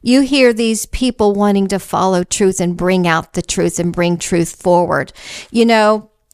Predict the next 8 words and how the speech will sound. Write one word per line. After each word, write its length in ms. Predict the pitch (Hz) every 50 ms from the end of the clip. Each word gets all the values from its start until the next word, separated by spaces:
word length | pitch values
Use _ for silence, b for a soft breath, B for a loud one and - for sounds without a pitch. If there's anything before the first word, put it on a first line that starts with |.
| _ _ _ _ _ _ _ - -
yeah, 200 | - 220 214 196 - -
um, 380 | - 208 202 202 208 208 185 - - - - 156 170 - -
Earl, 220 | 214 214 214 214 202
with 200 | 196 208 - -
what 180 | 196 202 202
you 120 | - 208 190
were 160 | 196 196 185
mentioning 760 | 185 190 185 185 185 - 196 185 170 165 160 165 170 165 -